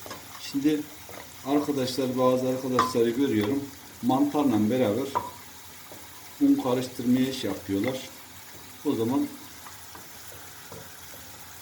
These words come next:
acemi, bilmeyen bir kişi için o çok zor. En o-, kolay tarif bu şekilde.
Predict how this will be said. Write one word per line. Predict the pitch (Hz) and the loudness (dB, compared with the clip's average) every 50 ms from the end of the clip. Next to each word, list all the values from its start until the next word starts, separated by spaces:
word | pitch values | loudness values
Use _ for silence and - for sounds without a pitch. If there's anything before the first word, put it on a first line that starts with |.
| - - - - - - - - - - | -16 -16 -16 -16 -14 -14 -14 -12 -4 0
acemi, | 143 147 143 135 143 120 107 107 110 113 | 0 2 2 2 2 2 2 0 0 0
bilmeyen | 131 131 127 131 135 127 127 123 | 0 0 0 0 0 0 0 0
bir | 120 123 123 - | 0 -2 -6 -6
kişi | - - - - | -6 -6 -4 -4
için | 110 110 - - 127 | -6 -6 -4 -4 -4
o | - - 143 143 120 110 - | -4 -4 -6 -8 -8 -6 -6
çok | - - - - - 120 110 101 | -6 -6 -6 -6 -8 -8 -8 -4
zor. | 101 110 127 151 - - - - - - - - - - - - - - - - 165 | 0 0 0 0 -2 -8 -12 -12 -14 -14 -14 -14 -14 -14 -14 -14 -14 -14 -10 -4 -2
En | 165 160 | 0 0
o-, | 147 139 135 135 139 135 - - - - - - - | 0 -2 -4 -6 -6 -8 -8 -10 -14 -14 -12 -8 -6
kolay | 143 143 135 117 107 107 - | -2 0 2 2 2 0 -2
tarif | - 110 107 113 135 147 - - - | -2 -2 -2 -2 -2 -4 -6 -6 -6
bu | 151 | -4
şekilde. | 143 - - 95 - - 95 90 101 135 135 | -2 -2 -2 -2 -4 -4 -4 -2 -2 -2 -4